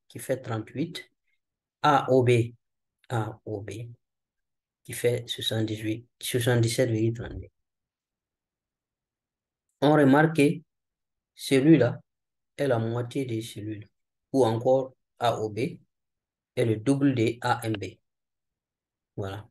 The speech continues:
voyez. Si vous prenez votre calculatif, vous prenez soixante-dix-sept virgule trente-deux divisé par deux, vous allez trouver à peu près ça, trente-huit virgule soixante-six. À peu près. Normalement, ça doit être exact. Ici aussi, c'est pareil.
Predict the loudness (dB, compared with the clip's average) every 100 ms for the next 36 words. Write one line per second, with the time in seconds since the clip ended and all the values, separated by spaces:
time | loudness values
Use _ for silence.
0 | -6 -4 -4 -8 _ _ _ _ -2 0
1 | 4 4 6 6 4 2 0 -2 -6 -8
2 | -8 -6 -2 0 2 0 -2 -6 -6 -4
3 | -2 -2 -4 -6 -6 -6 -8 -8 -8 -10
4 | -14 _ _ _ _ -6 -4 -2 0 0
5 | 0 -4 -2 0 0 0 0 0 0 -2
6 | -6 -10 -8 -8 -10 -12 -14 -12 -12 -14
7 | -20 _ -10 -8 -8 -6 -6 -6 -6 -8
8 | -8 -12 -12 -14 -16 -18 _ _ _ _
9 | _ _ _ _ _ _ -20 -12 -8 -6
10 | -4 -6 -8 -14 _ _ _ _ _ 2
11 | 6 6 4 4 6 6 4 -8 -6 -6
12 | -8 -16 _ _ _ _ _ _ _ -20
13 | -20 _ _ -8 -4 6 8 8 2 0
14 | 0 4 4 4 0